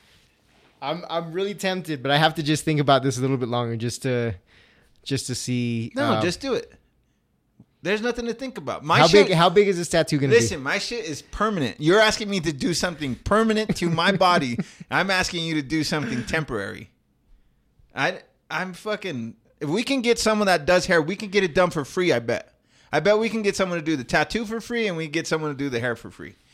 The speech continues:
Speaker 1: Okay.
Speaker 2: So we're literally not even talking about any money out of your pocket.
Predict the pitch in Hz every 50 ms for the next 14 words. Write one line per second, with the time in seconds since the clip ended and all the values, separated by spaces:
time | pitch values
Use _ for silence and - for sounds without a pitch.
0 | - - 143 135 180 180 175 165 160 165 165 170 190 220 233 247 247 247 240 220
1 | 214 208 208 202 190 180 - 202 180 - 196 185 165 180 - - - _ _ 160
2 | 175 202 214 208 196 180 180 180 175 170 151 143 143 139 123 - 131 117 98 -
3 | - - -